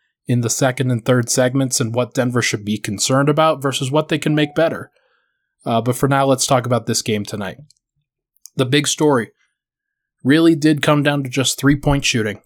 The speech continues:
I thought that this would be a major barometer for the series, and it was. Uh, not in the Nuggets' favor this time around. The Blazers, they shoot nineteen of forty from three, forty-seven point five percent.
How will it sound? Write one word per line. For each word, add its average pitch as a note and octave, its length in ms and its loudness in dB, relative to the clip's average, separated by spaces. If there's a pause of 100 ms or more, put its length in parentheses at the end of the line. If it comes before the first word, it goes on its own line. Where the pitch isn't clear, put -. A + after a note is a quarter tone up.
(580)
I C#3 140 2
thought C3 220 0
that C3+ 100 -6
this C#3 180 -2
would C3 120 -2
be C3+ 100 4
a B2+ 60 2
major C3 280 2
barometer B2+ 500 0
for C3+ 180 0
the B2 100 0
series, C#3 540 2
and A#2+ 280 -2 (200)
it C3 160 0
was. C#3+ 420 2 (640)
Uh, G#2+ 220 -2 (100)
not A#2+ 320 2
in D3+ 100 -2
the C#3+ 100 -2
Nuggets' C#3+ 320 0
favor C3+ 340 2
this B2 200 0
time B2+ 220 0
around. A#2 400 -2 (640)
The G#2 80 -4
Blazers, C3 540 2
they C3 100 2
shoot C3 320 2
nineteen C#3+ 520 0
of C#3+ 120 -2
forty C3 520 0 (220)
from B2+ 200 0
three, A#2 380 0 (640)
forty-seven C#3 720 2
point C3+ 260 -2
five B2+ 300 -2
percent. A#2 440 -2